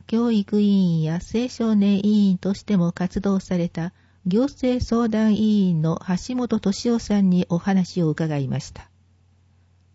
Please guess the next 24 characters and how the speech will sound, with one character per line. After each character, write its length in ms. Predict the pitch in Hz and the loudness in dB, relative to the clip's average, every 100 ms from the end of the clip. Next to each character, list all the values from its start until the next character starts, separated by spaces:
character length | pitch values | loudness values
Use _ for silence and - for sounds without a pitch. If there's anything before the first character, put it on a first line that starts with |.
| _ _ _ _ _ _ _ | _ _ _ _ _ _ _
普 180 | - 262 | -4 -2
段 420 | 247 214 196 196 | 2 2 2 0
ど 140 | 196 294 | -2 -2
の 140 | 285 | 0
よ 140 | 233 | 2
う 40 | 202 | 4
な 140 | 190 | 2
相 260 | 202 202 214 | 2 0 2
談 300 | 196 190 175 | 2 2 2
が 180 | 170 - | 0 0
あ 80 | 175 | 2
り 140 | 190 | 4
ま 140 | 190 | 2
す 80 | 208 | 2
か？ 200 | - 180 - _ _ _ _ _ _ _ _ _ _ _ _ _ _ _ _ - | -4 -6 -8 _ _ _ _ _ _ _ _ _ _ _ _ _ _ _ _ -4
町 220 | 196 208 | 0 0
会、 460 | - 175 165 165 - | 0 0 0 0 -4
自 160 | 170 | -8
治 140 | 175 - | -8 -6
会 260 | - 226 | -2 2
を 100 | 208 | 2
中 220 | 202 196 202 | 2 0 0
心 320 | - 190 175 | 0 2 2
に 180 | 170 | 2